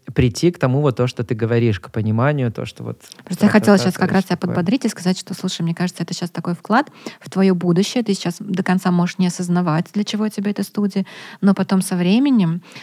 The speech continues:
Speaker 2: она тебе даст намного больше, возможно, и ты поймешь, почему ты это сделал.
Speaker 1: Может
Speaker 2: Все,
Speaker 1: быть.
Speaker 2: все через года иногда аукается.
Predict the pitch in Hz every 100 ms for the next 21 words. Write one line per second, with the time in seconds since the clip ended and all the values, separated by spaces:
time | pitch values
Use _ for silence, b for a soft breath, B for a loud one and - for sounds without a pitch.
0 | B - 175 190 - 180 190 185 185 175
1 | 175 170 175 294 - 185 180 170 165 165
2 | - - - 175 185 175 - 175 175 170
3 | 170 170 170 170 156 202 - b b b
4 | b 131 131 285 247 113 262 269 226 208
5 | 214 202 196 175 160 160 165 160 160 165
6 | 170 165 160 165 - 190